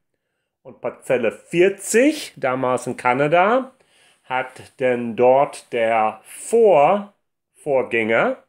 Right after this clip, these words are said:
von dem, ähm, Master Distiller Mike Booth damals beschlossen, er wollte seine Vorfahren ehren, die damals den ersten Still, den ersten,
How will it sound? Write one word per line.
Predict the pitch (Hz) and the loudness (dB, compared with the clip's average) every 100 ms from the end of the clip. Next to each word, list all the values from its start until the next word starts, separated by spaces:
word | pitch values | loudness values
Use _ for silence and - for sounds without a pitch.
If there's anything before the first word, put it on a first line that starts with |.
| _ _ _ _ | _ _ _ _
von | - 120 113 | -10 -8 -4
dem, | 110 110 107 | -2 -2 -4
ähm, | 110 107 101 | -4 -2 -2
Master | 101 113 - - | -2 -4 -6 -8
Distiller | 110 107 - 120 120 | -8 -6 -2 0 2
Mike | 117 107 120 120 120 | 0 -2 -4 -4 -6
Booth | 117 214 247 - - | 2 2 2 -4 -8
damals | 123 135 127 131 127 127 | -6 -6 -4 -4 -6 -10
beschlossen, | - 123 - 143 139 139 139 139 143 _ _ _ _ | -18 -18 -10 -4 -4 -4 -6 -6 -10 _ _ _ _
er | 113 107 | -12 -2
wollte | 117 123 123 113 | 0 0 -2 -2
seine | 113 107 107 | 0 -2 -2
Vorfahren | 104 - 160 185 - 117 104 110 120 135 - - | -6 0 2 2 2 2 4 2 2 -2 -10 -10
ehren, | 123 120 117 110 139 226 262 _ _ _ _ _ _ 120 | -4 0 0 0 -2 -2 -8 _ _ _ _ _ _ -18
die | 120 120 117 | -10 -8 -6
damals | 107 120 123 120 120 117 | -2 0 0 0 0 -2
den | 117 | -10
ersten | 117 117 123 - 117 | -6 -4 -4 -6 -10
Still, | - - - 135 147 147 | -8 -10 -6 -2 0 0
den | 123 110 | -4 -6
ersten, | 107 110 - 107 104 104 | -6 -6 -8 -10 -10 -10